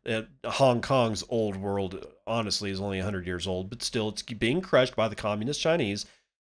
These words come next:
But before the Ch-, communist Chinese fully come in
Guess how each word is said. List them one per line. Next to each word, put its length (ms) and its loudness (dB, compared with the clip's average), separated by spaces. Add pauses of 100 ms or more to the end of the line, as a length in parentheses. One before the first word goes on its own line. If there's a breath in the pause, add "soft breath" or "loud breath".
(120)
But 240 8
before 500 6
the 140 0
Ch-, 340 0
communist 540 2
Chinese 600 2 (160)
fully 360 8
come 300 4
in 440 2